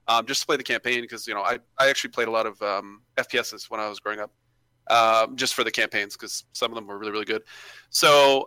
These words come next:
um, I really enjoyed it then, and I played it on the hardest difficulty, and it was a blast. I remember I had a lot of fun doing it. I played the first and second one,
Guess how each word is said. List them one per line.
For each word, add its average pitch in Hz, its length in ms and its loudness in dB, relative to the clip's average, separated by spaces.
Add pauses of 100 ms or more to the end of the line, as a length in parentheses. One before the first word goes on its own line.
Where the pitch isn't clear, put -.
um, 135 200 4
I 139 80 6
really 233 180 6
enjoyed 185 200 4
it 131 100 2
then, 131 320 4
and 127 200 0
I 120 520 0
played 147 320 0
it 165 240 -2
on 127 560 -2
the 123 160 -4
hardest 135 320 0
difficulty, 117 640 -4
and 120 240 0
it 139 100 -6
was 165 280 -4
a 123 60 0
blast. 113 480 2
I 120 40 -2
remember 120 240 -2
I 110 40 2
had 113 80 2
a 107 40 -2
lot 113 240 2
of 127 60 -6
fun 123 140 -2
doing 113 160 -2
it. 107 60 2
I 107 40 0
played 165 160 -2
the 117 60 -10
first 131 300 -2
and 120 160 -2
second 110 300 -2
one, 104 180 -8